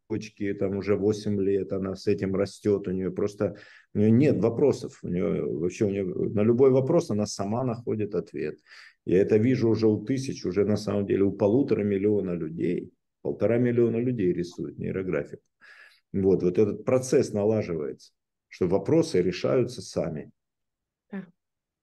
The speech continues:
Speaker 2: Вот это правда.
Speaker 1: Чудо, чудо.
Speaker 2: Чудо.
Speaker 1: Чудо, правда, чудо, да.
Speaker 2: Реально чудо. Э, все инсайты, которые приходят, э,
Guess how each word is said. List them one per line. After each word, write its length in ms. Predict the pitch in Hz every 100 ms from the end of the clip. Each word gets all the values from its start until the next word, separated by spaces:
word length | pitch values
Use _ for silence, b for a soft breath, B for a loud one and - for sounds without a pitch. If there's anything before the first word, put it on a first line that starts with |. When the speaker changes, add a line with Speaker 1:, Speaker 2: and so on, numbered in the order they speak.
| _
Speaker 2:
Вот 220 | 220 202 -
это 240 | 208 226
правда. 300 | 220 196 175
Speaker 1:
Чудо, 260 | 120 92 - - _
чудо. 440 | - - 98 82 - - _ _ _ _ -
Speaker 2:
Чудо. 340 | - 196 139
Speaker 1:
Чудо, 120 | - -
правда, 260 | - 90 92
чудо, 380 | - - 95 -
да. 140 | - 110 - -
Speaker 2:
Реально 520 | 214 240 254 254 254
чудо. 380 | 247 226 185 180 -
Э, 300 | 139 196 196
все 580 | - - 285 339 302 254
инсайты, 500 | 233 220 269 359 330
которые 380 | 220 220 226 214
приходят, 540 | 208 214 226 208 208 -
э, 440 | 202 202 202 202